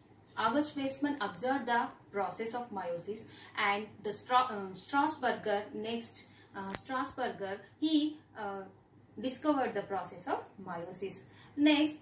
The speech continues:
in the year of nineteen nought five, uh, mm, the scientist, uh, both the scientists like, um, mm, Farmer and Moore, Farmer and Murray, uh, in the year of nineteen nought five, they named the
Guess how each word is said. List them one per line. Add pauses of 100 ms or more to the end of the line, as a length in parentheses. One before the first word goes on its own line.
(100)
in
the
year
of
nineteen
nought
five, (280)
uh, (420)
mm,
the
scientist, (320)
uh, (120)
both
the
scientists
like, (400)
um, (300)
mm,
Farmer
and
Moore, (680)
Farmer
and
Murray, (260)
uh,
in
the
year
of
nineteen
nought
five, (220)
they
named
the